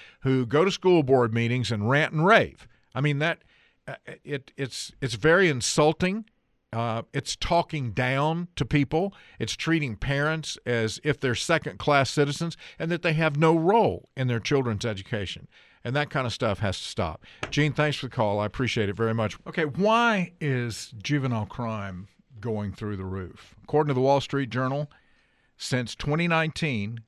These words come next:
there's been a thirty percent increase in homicides by juveniles acting alone and a sixty-six percent increase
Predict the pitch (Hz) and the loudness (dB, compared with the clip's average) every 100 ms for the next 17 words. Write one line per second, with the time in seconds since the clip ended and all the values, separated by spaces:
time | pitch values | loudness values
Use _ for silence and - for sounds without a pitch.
0 | - 113 101 123 117 104 - 151 165 165 | -8 -8 -4 -4 -4 -6 0 2 4 0
1 | 131 110 143 135 - 139 131 - 101 101 | -2 -2 -2 -4 -4 -4 -4 -4 -4 -4
2 | - 98 92 156 151 151 - 101 87 87 | -4 -6 -4 -2 0 0 -2 -6 -6 -8
3 | 87 - - _ _ _ - 110 104 120 | -10 -14 -18 _ _ _ -4 -2 0 0
4 | 147 123 110 104 104 - 131 123 - 117 | 0 0 0 -2 -4 -8 -6 -4 -2 -2
5 | 107 107 117 135 147 - _ _ - 120 | 0 0 0 -2 -6 -12 _ _ -8 -6
6 | 104 - 202 196 - 113 - 117 - 101 | -6 -2 -2 -2 -4 -4 -4 -6 -6 -6
7 | 95 107 98 92 113 113 98 110 98 104 | -4 -4 -4 -6 -6 -6 -4 -4 -4 -6